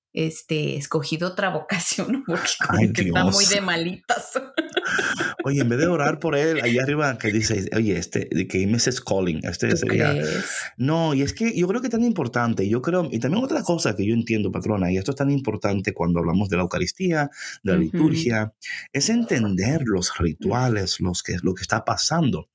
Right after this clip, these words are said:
Speaker 2: Por ejemplo, am, cuando, bueno, hablando pre-covid, ¿verdad? Cuando el sacerdote está entrando en procesión, ¿m?
Speaker 1: Ujú.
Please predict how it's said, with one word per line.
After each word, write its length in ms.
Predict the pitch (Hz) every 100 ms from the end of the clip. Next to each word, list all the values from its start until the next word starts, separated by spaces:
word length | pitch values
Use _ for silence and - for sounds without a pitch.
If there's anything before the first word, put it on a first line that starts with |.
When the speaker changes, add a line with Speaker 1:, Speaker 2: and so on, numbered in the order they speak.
| - - - -
Speaker 2:
Por 160 | 131 139
ejemplo, 840 | 127 120 180 185 180 135 135 135 -
am, 540 | 110 107 101 95 95 -
cuando, 840 | 110 110 107 110 104 95 95 107 _ _ 113 139
bueno, 260 | - 95 95
hablando 280 | 98 113 104
pre-covid, 600 | - 117 110 120 110 92
¿verdad? 380 | 90 95 139 180 - _ _ _ - - -
Cuando 260 | - 120 120
el 60 | 110
sacerdote 840 | 110 104 98 123 143 175 180 -
está 380 | 104 98 110 117
entrando 440 | 113 110 110 113
en 80 | 104
procesión, 640 | 92 92 - - 165 101 - _
¿m? 260 | 101 180 196
Speaker 1:
Ujú. 600 | 165 175 165 160 160 175